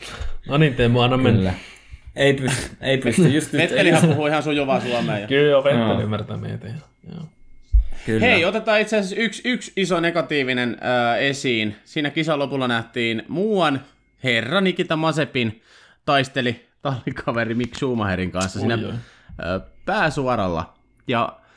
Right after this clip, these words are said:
Speaker 3: vaikka oli Strollin rengasrikko, oli Verstappenin rengasrikko, niin jos Mazepin olisi niin sanotusti sanonut tahtonsa läpi, niin siinä olisi ollut kyllä niin kuin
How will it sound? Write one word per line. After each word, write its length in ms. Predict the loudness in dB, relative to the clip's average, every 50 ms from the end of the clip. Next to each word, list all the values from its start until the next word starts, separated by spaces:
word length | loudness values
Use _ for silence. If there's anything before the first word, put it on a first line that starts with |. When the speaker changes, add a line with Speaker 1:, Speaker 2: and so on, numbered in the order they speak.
| _ _ _ _ -2
Speaker 3:
vaikka 280 | -2 -2 0 0 0
oli 200 | 0 0 0 -2
Strollin 440 | -4 -4 -2 0 0 2 2 0 0
rengasrikko, 760 | 0 0 0 0 0 0 0 -2 -4 -4 -6 -4 -4 -4 -2 -2
oli 180 | -2 -2 0
Verstappenin 640 | 0 -2 -2 -2 -4 -4 -6 -4 -4 -4 -4 -2 -2
rengasrikko, 800 | -2 -2 -2 -2 -4 -4 -4 -6 -8 -8 _ -4 -4 -4 -4 -6 -6
niin 300 | -4 -2 -2 0 -2 -2 -4 -10 _ _ _ _ _ _ _ _ _ _ _ _ _ _ _ _ _
jos 200 | -2 -2 -2 0
Mazepin 440 | 0 -2 0 0 -2 -2 0 -2 0
olisi 180 | 0 0 0 0
niin 160 | 0 0 0
sanotusti 420 | 0 -2 -4 -4 -6 -10 -12 -12
sanonut 340 | -8 -4 -4 -4 -4 -4 _
tahtonsa 640 | -2 -2 -2 -2 -4 -4 -6 -4 -2 -4 -2 -2 -2
läpi, 440 | -2 -4 -4 -6 -10 -10 -12 _ _ _ _ _ _ _ _ _ _ _ _ _ _ _ _ _ _ _ _ _ _ _ _
niin 280 | -4 -4 -2 -2 -2 -4 -6
siinä 260 | -4 -2 -2 0 0
olisi 120 | 0 -2
ollut 160 | -2 -4 -4 -4
kyllä 200 | -2 -2 -2 0
niin 140 | -2 -2
kuin 220 | -2 -2 -4 -4